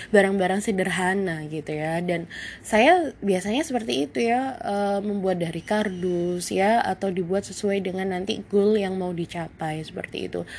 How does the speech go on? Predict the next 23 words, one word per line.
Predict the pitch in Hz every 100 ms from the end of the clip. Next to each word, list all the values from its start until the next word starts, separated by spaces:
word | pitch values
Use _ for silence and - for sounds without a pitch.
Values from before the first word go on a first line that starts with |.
| - - -
dan | 247 269
lain | 254
sebagainya. | 254 208 190 185 165 156
Tidak | 233 226 - -
perlu | 247 285 330 339 -
dengan | 202 196 233 254
hal | 214 202
yang | 202 208 208
mahal | 214 240 196 190 185
gitu | 170 - -
ya, | 165 175
karena | 180 185 220 302 - - - - -
di | 214
dalamnya | 190 185 185 190 196 208 247 311 349 359 - -
utama | 277 269 247 240 214 -
adalah | 208 190 185 208
bagaimana | 190 185 185 185 214 220
kelekatan | 196 190 180 175 208 226
dan | 185 185
kebersamaan | 180 175 180 170 175 - 180 -
anak | 165 160 190 -
gitu | 165 165
ya | 165 180 220